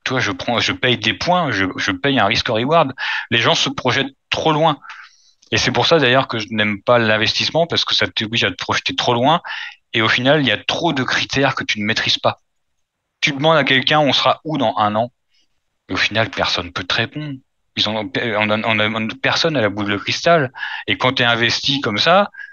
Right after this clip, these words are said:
bah, t'es soumis à tous les aléas qu'on va avoir jusqu-, pendant, bah, pendant, sur les douze prochains mois. C'est extrêmement compliqué. J'ai, je, je vois peu de gens, au final, en termes d'investissement, qui arrivent à gagner, parce que tôt ou tard,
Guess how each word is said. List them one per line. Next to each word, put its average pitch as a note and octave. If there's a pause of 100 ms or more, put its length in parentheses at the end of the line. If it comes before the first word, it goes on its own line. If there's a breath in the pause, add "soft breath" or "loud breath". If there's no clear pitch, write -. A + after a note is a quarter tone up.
(160 loud breath)
bah, -
t'es G#2
soumis A#2
à A2
tous -
les A#2+
aléas A2+
qu'on C3+
va G#2+
avoir C3
jusqu-, A2
pendant, G2+
bah, F#2
pendant, G2
sur G2+
les F#2+
douze G2
prochains -
mois. F#3 (300 loud breath)
C'est -
extrêmement G#2+
compliqué. B2+ (840 loud breath)
J'ai, C#3
je, A#2
je A2+
vois A#2
peu D#3
de C#3
gens, G#3
au F#3
final, C3+
en G#2+
termes G#2+
d'investissement, A2+
qui B2+
arrivent G#2+
à G#2+
gagner, G#2+
parce F#2+
que A2
tôt D#3+
ou D3+
tard, F3